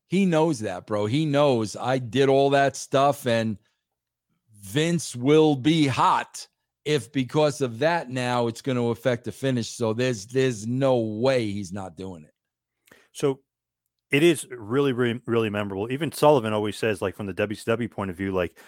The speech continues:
Speaker 2: "Holy shit, like, everybody's talking about this damn Foley Undertaker Hell in a Cell match," and Foley, like, "How, how could we top that?" But we can't. Like, that's nuts. Like, holy crap.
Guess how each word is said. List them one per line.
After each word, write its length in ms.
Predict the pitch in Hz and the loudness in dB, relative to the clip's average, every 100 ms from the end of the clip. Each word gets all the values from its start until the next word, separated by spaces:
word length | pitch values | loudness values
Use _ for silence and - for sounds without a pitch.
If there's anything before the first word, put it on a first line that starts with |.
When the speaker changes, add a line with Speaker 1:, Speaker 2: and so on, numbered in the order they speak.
| - - | -16 -2
Speaker 2:
"Holy 240 | 127 95 | -2 -2
shit, 320 | - - 123 | -4 0 0
like, 180 | 90 - - | 0 -4 2
everybody's 540 | 120 120 113 107 101 | 2 2 -2 -2 -2
talking 380 | - 113 - 98 | 0 0 0 -6
about 260 | 90 95 - | -2 -2 -4
this 160 | 92 | -10
damn 380 | - 104 107 104 | -4 -4 -2 -6
Foley 600 | 87 - 107 107 104 101 | -6 -2 -2 -2 -4 -4
Undertaker 640 | 110 107 98 117 101 104 | -4 -6 -6 -4 -4 -4
Hell 160 | 95 110 | -2 -4
in 60 | 98 | -4
a 20 | |
Cell 260 | - 127 113 | 0 0 2
match," 300 | 107 101 101 | 0 -2 -6
and 80 | |
Foley, 240 | - 107 101 - - - | -6 -6 -6 -12 -14 -6
like, 120 | 92 | -2
"How, 240 | 113 135 104 | 6 6 6
how 160 | 123 | 2
could 140 | 123 107 | 2 -4
we 80 | 95 | -2
top 260 | 117 101 | -2 0
that?" 160 | 135 110 | 2 0
But 200 | 85 80 | -2 -10
we 180 | 92 90 | -10 -10
can't. 360 | - 147 196 - | -2 2 2 0
Like, 140 | 87 - | -4 0
that's 260 | 131 - | 0 0
nuts. 280 | 135 139 - | -2 -2 -2
Like, 100 | 92 | -6
holy 180 | 131 113 | -6 -4
crap. 260 | 131 120 | -4 -4